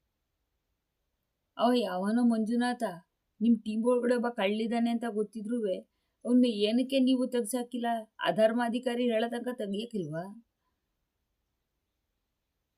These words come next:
ಎಷ್ಟ್ ಜನ ಇನ್ನೆಂಗೆ ಬಾಯ್ ಬಿಡ್ಕೊಂಡ್ ತಿರುಗ್ಬೇಕು ಈ ಯೂಟ್ಯೂಬರ್ಗಳು ಪಾಪ. ಅಲ್ಲ, ಎಷ್ಟೊಂದ್ ಜನಗಳಿರ್ತಾರೆ ಯೂಟ್ಯೂಬರ್ಗಳು, ಇವರೆಲ್ಲ ದುಡ್ಡು ಮಾಡಕ್ಕೆ ಅಂತ ಅಂದ್ಬಿಟ್ಟು ಕಮರ್ಷಿಯಲ್ ಪರ್ಪಸ್ಸಿಗೆ ಮಾಡ್ತಿರ್ತಾರೆ.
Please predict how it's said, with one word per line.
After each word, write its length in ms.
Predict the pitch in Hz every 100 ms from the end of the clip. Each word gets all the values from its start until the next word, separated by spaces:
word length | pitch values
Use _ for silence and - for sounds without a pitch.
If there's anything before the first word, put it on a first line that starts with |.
| _ _ _ _ _ _ _ _ _ _ _ _ _ _ _ _ 202
ಎಷ್ಟ್ 180 | 202
ಜನ 220 | - 294 311
ಇನ್ನೆಂಗೆ 460 | 294 277 285 277 277
ಬಾಯ್ 220 | 226 208
ಬಿಡ್ಕೊಂಡ್ 400 | 208 220 233 220
ತಿರುಗ್ಬೇಕು 500 | 226 202 185 180 180
ಈ 100 | 202
ಯೂಟ್ಯೂಬರ್ಗಳು 840 | 208 196 175 196 180 175 156 170 165
ಪಾಪ. 240 | 151 156 _ _ _ _ _ _ _ _ _ _ _ _ _ _ _ _ _ _ _ _ -
ಅಲ್ಲ, 100 | 311
ಎಷ್ಟೊಂದ್ 420 | 302 277 330 311
ಜನಗಳಿರ್ತಾರೆ 680 | 294 277 285 262 240 262 262
ಯೂಟ್ಯೂಬರ್ಗಳು, 600 | 247 240 220 220 220 233
ಇವರೆಲ್ಲ 320 | 233 214 226 233
ದುಡ್ಡು 200 | 233 220
ಮಾಡಕ್ಕೆ 400 | 247 262 277 269
ಅಂತ 160 | 247 240
ಅಂದ್ಬಿಟ್ಟು 320 | 233 240 240
ಕಮರ್ಷಿಯಲ್ 600 | 233 220 254 - 269 262
ಪರ್ಪಸ್ಸಿಗೆ 480 | 233 - 240 240 214
ಮಾಡ್ತಿರ್ತಾರೆ. 540 | 214 208 196 190 175